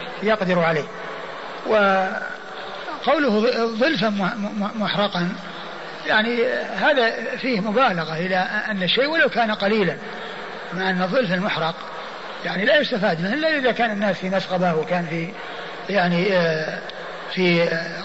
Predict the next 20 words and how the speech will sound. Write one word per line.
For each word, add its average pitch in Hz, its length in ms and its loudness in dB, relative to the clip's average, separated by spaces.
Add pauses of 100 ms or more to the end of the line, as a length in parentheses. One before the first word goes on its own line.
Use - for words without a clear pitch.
قحط 190 260 0
شديد، 175 460 0 (680)
فإنه 254 640 2
يمكن 294 380 2 (600)
أن 208 80 2
يستفاد 202 520 4
من 220 200 -2 (260)
كل 339 260 4
شيء 220 320 4
ولو 277 220 4
كان 214 400 2 (480)
قليل 208 240 4
الفائدة. 160 500 2 (1200)
نعم. 135 180 -6 (3250)
وقد 254 340 4
سبق 254 300 2
أن 185 100 4
مر 190 260 4
في 147 60 -2
الحديث: 170 440 0